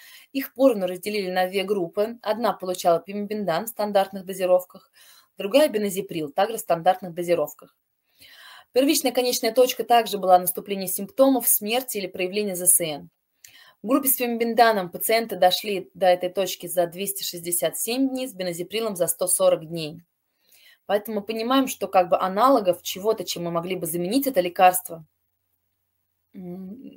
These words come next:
нет. И не стоит пытаться, допустим, ингибиторами заменить пимобендан. Это другое лекарство. Мы будем говорить во второй части об ингибиторах. Но если вашему пациенту пок-,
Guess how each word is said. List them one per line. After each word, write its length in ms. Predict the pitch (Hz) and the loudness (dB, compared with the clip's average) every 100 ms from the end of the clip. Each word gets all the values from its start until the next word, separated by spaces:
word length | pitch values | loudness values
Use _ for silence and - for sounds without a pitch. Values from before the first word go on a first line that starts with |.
| - 190 - 180 - | -18 -18 -14 -14 -6
нет. 420 | 202 202 160 - | 0 2 0 -2
И 60 | - - - - | -12 -20 -16 -6
не 140 | 220 | -2
стоит 380 | 208 262 226 - | 4 10 10 8
пытаться, 540 | 180 196 202 - 170 - - - | 0 4 6 6 4 4 -8 -8
допустим, 420 | 175 170 175 175 180 | -4 -2 -2 -2 -4
ингибиторами 640 | 180 175 196 - 233 196 | -4 -4 -2 2 2 2
заменить 420 | 170 175 170 180 | 0 -2 -2 -4
пимобендан. 640 | - 170 165 170 156 151 147 | -6 -6 -4 -2 0 -2 -2
Это 400 | 180 - 190 196 - - _ _ _ _ _ _ _ | -2 4 4 2 -10 -20 _ _ _ _ _ _ _
другое 360 | 196 202 175 165 | 2 4 6 4
лекарство. 420 | 170 - 339 214 | 6 4 4 2
Мы 60 | 202 | -2
будем 280 | 185 190 | -2 -2
говорить 300 | 175 185 190 | 4 6 6
во 60 | 185 | 2
второй 280 | - 185 190 | 6 6 8
части 540 | - 247 262 196 185 _ - - | 6 4 6 4 4 _ -16 -6
об 420 | 185 180 175 170 | 0 0 0 0
ингибиторах. 800 | 180 170 175 180 180 170 165 - - | -2 -4 -6 -2 2 2 0 -12 -14
Но 440 | 185 180 185 202 | -8 -4 0 0
если 460 | 190 180 196 - 180 | 0 -2 -2 4 6
вашему 520 | 175 180 - 175 165 | 8 6 4 -4 -8
пациенту 560 | - - 180 185 180 156 | -6 -4 -2 -2 -4 -6
пок-, 300 | 165 165 | -6 -6